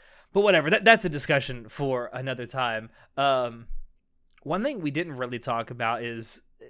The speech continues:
is Natai. So he doesn't have a lot of anime toward the bottom of his list that he's rated five or below. Um, he's a lot like me, at least how I am now, where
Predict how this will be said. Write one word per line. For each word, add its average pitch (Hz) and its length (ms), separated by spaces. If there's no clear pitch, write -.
is 131 140
Natai. 120 520
So 131 140
he 156 120
doesn't 233 280
have 147 280
a 120 100
lot 123 400
of 120 420
anime 123 560
toward 123 360
the 113 40
bottom 117 380
of 123 100
his 120 200
list 127 240
that 117 100
he's 117 180
rated 120 240
five 117 320
or 117 60
below. 110 540
Um, 117 520
he's 185 520
a 135 80
lot 131 240
like 123 260
me, 127 360
at 117 100
least 123 220
how 131 140
I 120 80
am 113 240
now, 113 380
where 117 500